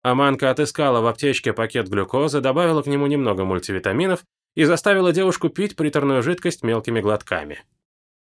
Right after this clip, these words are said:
«До церемонии продержишься, а там тебя накормят, сразу много нельзя, так что осторожненько». «Хорошо», глотнув смесь, Марисоль порозовела и выпрямилась. «Как раз вовремя». В челнок заглянул празднично украшенный сифар,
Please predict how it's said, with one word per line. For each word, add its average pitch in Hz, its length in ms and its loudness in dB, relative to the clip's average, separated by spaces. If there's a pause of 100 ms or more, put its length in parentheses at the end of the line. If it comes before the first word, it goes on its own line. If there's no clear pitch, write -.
(140)
«До 123 140 -2
церемонии 151 540 0
продержишься, 110 760 -2
а 104 140 -6
там 160 220 -4
тебя 107 300 -2
накормят, 90 500 -2
сразу 104 340 0
много 110 280 0
нельзя, 120 380 0
так - 240 -4
что - 340 -4
осторожненько». 85 960 -6 (460)
«Хорошо», 123 760 -2 (240)
глотнув 110 560 0
смесь, 113 360 -2
Марисоль 101 420 -2
порозовела 92 560 -2
и 117 80 2
выпрямилась. 85 680 -4 (500)
«Как - 240 -2
раз 143 240 0
вовремя». 95 540 0 (680)
В - 100 -12
челнок 120 400 2
заглянул 117 420 0
празднично 113 580 0
украшенный 104 520 0
сифар, 117 520 0